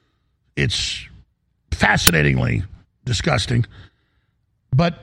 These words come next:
I'm gonna talk about the real reasons they're coming after our children. I mean, there's a spiritual bedrock reason at its core, but the different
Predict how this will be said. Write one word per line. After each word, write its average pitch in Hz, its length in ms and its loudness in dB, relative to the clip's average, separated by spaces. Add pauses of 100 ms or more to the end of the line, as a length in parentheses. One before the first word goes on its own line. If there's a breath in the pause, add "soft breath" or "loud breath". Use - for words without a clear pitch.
(140)
I'm 240 80 0
gonna 254 80 0
talk 254 160 2
about 185 120 0
the 175 80 2
real 202 160 4
reasons 180 380 4
they're 156 100 2
coming 156 260 2
after 135 220 0
our - 80 -2
children. - 420 -2
I - 40 -6
mean, 69 180 0
there's 139 180 0
a - 40 -4
spiritual 196 520 0
bedrock 123 500 2
reason 104 440 -2 (340 loud breath)
at 127 100 -2
its 120 120 -4
core, 139 400 2
but 117 180 2 (540 loud breath)
the 135 80 -2
different 151 360 0